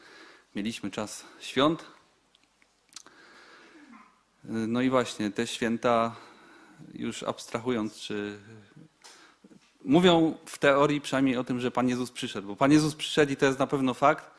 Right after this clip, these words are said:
Ponad dwa tysiące lat temu przyszedł na, na tą ziemię.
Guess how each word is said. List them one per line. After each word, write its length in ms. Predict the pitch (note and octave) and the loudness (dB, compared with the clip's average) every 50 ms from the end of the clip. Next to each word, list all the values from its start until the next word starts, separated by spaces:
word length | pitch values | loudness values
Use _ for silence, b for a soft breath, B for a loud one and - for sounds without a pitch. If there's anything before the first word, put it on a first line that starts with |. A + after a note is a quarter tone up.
| B B B B B B | B B B B B B
Ponad 200 | - C3+ C#3 C3+ | -2 0 0 0
dwa 120 | C3 C#3 C#3 | 0 0 -2
tysiące 320 | - - D3 C3+ - C#3+ | -2 -2 -4 -2 -2 0
lat 200 | C3 C3 B2+ - | 0 0 -2 0
temu 200 | - B2+ B2+ B2 | -2 -2 -2 -2
przyszedł 300 | A#2 - - C3+ B2+ B2+ - C#3+ C3+ B2 | -2 -2 -2 -2 -2 -2 -4 -6 -4 -2
na, 420 | A#2+ A#2+ B2 B2 A#2+ A#2+ A#2+ B2 B2 | 0 0 2 2 0 -2 -4 -6 -6
na 140 | B2 B2+ | -6 -4
tą 180 | B2 - B2+ B2 | -4 -2 -4 -4
ziemię. 320 | A#2 B2 A#2+ C3+ D3 D#3+ | -4 -2 0 2 0 0